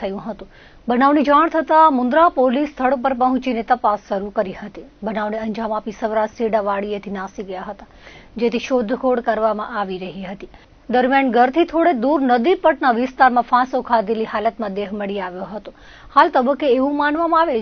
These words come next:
છે કે ક્ષણિક આવેશમાં પત્નીની હત્યા કરી પસ્તાવો થતા પગલું ભર્યું હોઈ શકે. સંબંધીઓએ જણાવ્યું હતું કે સવરાજ સેડા માનસિક અસ્થિર હતા. વાડી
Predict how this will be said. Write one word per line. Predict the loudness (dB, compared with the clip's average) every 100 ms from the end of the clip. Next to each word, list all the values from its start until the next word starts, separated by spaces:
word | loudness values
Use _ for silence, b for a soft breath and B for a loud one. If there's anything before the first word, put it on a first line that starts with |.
| -4
છે | -6 -4
કે | -6
ક્ષણિક | 0 0 0 0 2
આવેશમાં | 4 4 0 -2 -2 2
પત્નીની | 0 2 0 0 -2
હત્યા | -2 0 0
કરી | 0 -4 B B B 2
પસ્તાવો | 2 4 4 4 2
થતા | 2 2 4
પગલું | 0 0 -4 -4
ભર્યું | -4 -4 -4
હોઈ | -4 -4
શકે. | -10 -12 -16 b b 0
સંબંધીઓએ | 2 4 2 2 4 2 2
જણાવ્યું | 0 2 2 0 -4
હતું | -4 -2
કે | 0
સવરાજ | 0 6 6 6 2 -2
સેડા | 0 4 2 0 B B
માનસિક | 6 6 2 -2 0 -2
અસ્થિર | -2 -6 -6 -6
હતા. | -8 -12 -8 0
વાડી | 2 2